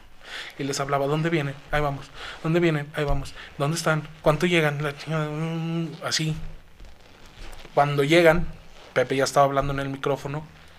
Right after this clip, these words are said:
Los metimos por aparte de atrás del escenario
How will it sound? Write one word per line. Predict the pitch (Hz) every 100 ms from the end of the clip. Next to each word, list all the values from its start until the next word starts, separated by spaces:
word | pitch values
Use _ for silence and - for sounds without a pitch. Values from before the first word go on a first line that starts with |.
| - - - - -
Los | 135 123
metimos | 120 147 156
por | 160 151
aparte | 135 147 160
de | 156
atrás | 151 151
del | 147 156
escenario | 147 135 139 139 156